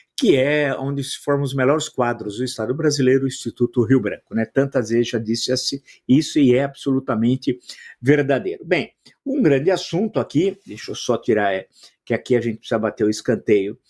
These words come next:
e fazer o gol de cabeça, né? Também tô sendo originalíssimo ao dizer isso.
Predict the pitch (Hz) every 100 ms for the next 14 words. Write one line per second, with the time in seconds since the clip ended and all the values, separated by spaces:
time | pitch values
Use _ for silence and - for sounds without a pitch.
0 | - _ _ 120 120 113 - 127 110 110
1 | 104 104 107 127 170 127 165 185 - 139
2 | 160 139 - _ _ _ 120 117 120 123
3 | 113 - 113 117 127 110 117 123 123 160
4 | - 120 113 107 151 208 - 202